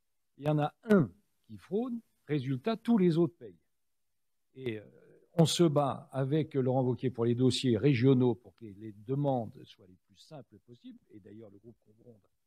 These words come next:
en a bénéficié. Vous avez oublié de, de rappeler cet aspect-là, mais enfin,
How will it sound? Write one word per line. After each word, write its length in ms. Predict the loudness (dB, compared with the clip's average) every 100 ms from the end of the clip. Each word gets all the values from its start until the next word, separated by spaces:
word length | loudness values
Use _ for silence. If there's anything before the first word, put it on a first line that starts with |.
| _ _
en 100 | -20
a 60 | -20
bénéficié. 580 | -20 -20 -20 _ -20 -20
Vous 120 | -20
avez 160 | -20 -20
oublié 380 | -20 -20 -20 -20
de, 160 | -20
de 80 | _
rappeler 340 | -20 -20 -20 -20
cet 240 | _ _
aspect-là, 440 | -20 _ _ -20 -20
mais 140 | _ _
enfin, 180 | _